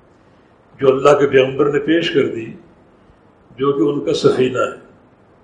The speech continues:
جو اس میں سوار ہو گیا، وہ ایک علامت ہوگی کہ وہ نوح علیہ السلام سے ملنا چاہتا ہے، اس کے لیے بچاؤ ہے، تحفظ ہے، احتماء ہے۔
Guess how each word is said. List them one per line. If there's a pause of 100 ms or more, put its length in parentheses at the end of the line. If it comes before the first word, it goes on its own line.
(1120)
جو
اس
میں
سوار
ہو
گیا، (960)
وہ
ایک
علامت
ہوگی (920)
کہ
وہ
نوح
علیہ
السلام
سے
ملنا
چاہتا
ہے، (760)
اس
کے
لیے
بچاؤ
ہے، (840)
تحفظ
ہے، (1500)
احتماء
ہے۔